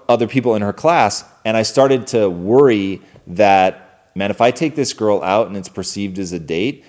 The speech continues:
'cause she wanted me to go out with her whole group. And I was like, if I go and it's perceived that I went to sort of be with her on a date, like, this could end really badly.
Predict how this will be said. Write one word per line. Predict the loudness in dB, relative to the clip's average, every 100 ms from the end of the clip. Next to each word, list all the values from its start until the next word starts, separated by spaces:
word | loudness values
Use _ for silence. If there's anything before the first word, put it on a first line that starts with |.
| -4
'cause | -2
she | 0 2
wanted | 2 0 -2
me | -4
to |
go | 2 4
out | 4
with | 0 -4
her | -2 -2
whole | 2 0 0
group. | -6 -6 -6 -14 _ _ -20 _ _ _ _ _
And | 0 0
I |
was | 2
like, | -2
if | -2 2
I | 2
go | 2 2 4 4 2 -4
and | -6
it's | -6
perceived | -6 -8 -4 -4
that | -4
I | -2 -4
went | -4 -6 -6 -6
to | -6
sort | -4 -4 -6
of | -8 -10
be | -6 -4
with | -2 -2 -2
her | -4
on | -4
a | -6
date, | -2 -2 -2
like, | -6
this | -6 -8
could | -6
end | -6 -8 -12
really | -8 -8 -6
badly. | -8 -8 -12